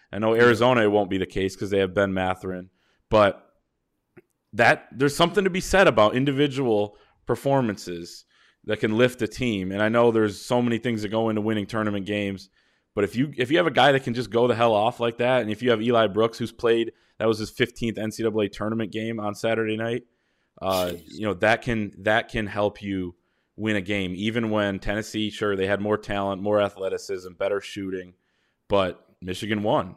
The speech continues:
Speaker 1: And, uh, you know, you kinda saw that throughout the,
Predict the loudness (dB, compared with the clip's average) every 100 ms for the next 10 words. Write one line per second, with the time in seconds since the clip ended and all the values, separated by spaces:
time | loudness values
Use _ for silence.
0 | _ -6 -4 -4 -4 -6 -6 -12 -16 _
1 | _ _ -10 -6 -4 -4 -6 _ _ _
2 | _ _ _ _ -6 -6 0 2 2 2
3 | 4 4 2 2 0 2 2 0